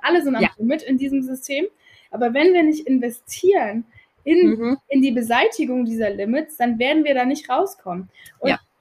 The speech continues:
Speaker 1: ich,
Speaker 2: Ja.
Speaker 1: ich bin persönlich der Meinung, aber das kann jeder ja anders sehen, wenn du dir diese ganzen Tools mal anschaust, ne, sei es jetzt Telemedizin oder sei es
Speaker 2: Ja.
Speaker 1: irgendwelche
Speaker 2: Ja.
Speaker 1: Dokumentationen,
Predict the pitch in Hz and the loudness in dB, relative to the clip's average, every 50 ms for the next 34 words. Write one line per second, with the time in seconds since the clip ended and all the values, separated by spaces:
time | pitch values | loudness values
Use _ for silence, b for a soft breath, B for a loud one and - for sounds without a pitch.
0 | _ _ - 294 277 269 185 165 - - 415 415 415 - - 359 320 302 285 285 | _ _ -8 -8 -6 -4 -6 -6 0 2 2 2 2 2 0 0 2 2 2 0
1 | 254 240 262 302 349 370 339 302 - 226 208 196 196 214 220 214 214 226 220 - | 0 0 0 2 2 2 2 2 0 -2 -2 -2 -2 -2 -2 -4 -4 -6 -8 -4
2 | - 262 254 247 247 240 226 220 233 262 277 262 - 233 240 285 302 b b b | -2 0 2 2 2 2 2 2 0 -2 -2 -4 -4 -4 -4 -4 -6 b b b
3 | b b b b - 269 277 285 285 294 277 285 254 254 247 269 277 339 349 - | b b b b -2 0 0 2 2 2 0 0 0 0 0 2 2 0 2 0
4 | 349 311 311 285 320 320 311 - 277 262 247 220 196 220 247 262 262 - 220 175 | -2 -2 -2 -2 -4 -4 -4 -2 -4 -2 -2 -2 -2 -2 -4 -4 -6 -8 -8 -8
5 | 180 196 202 - 262 277 294 269 262 247 240 254 254 262 254 240 - - _ - | -8 -10 -8 -8 -6 -6 -4 -4 0 0 0 0 0 -4 -6 -8 -8 -14 _ -16
6 | - - 269 277 277 277 262 254 247 247 240 233 220 233 226 226 - - - 254 | -10 -4 -2 0 0 2 2 2 2 2 0 0 -2 -4 -6 -6 -12 -8 -4 -2
7 | 247 247 247 247 226 214 226 226 226 233 233 233 - 170 160 - - 240 240 240 | -2 0 -2 -2 0 2 0 0 2 0 0 0 0 0 -2 -4 -4 -4 -4 -4
8 | 240 233 247 214 - 190 180 - - 247 254 247 233 226 233 - 269 311 339 | -4 -6 -8 -2 0 0 0 -2 -4 -8 -6 -6 -6 -6 -4 -4 -2 -2 -2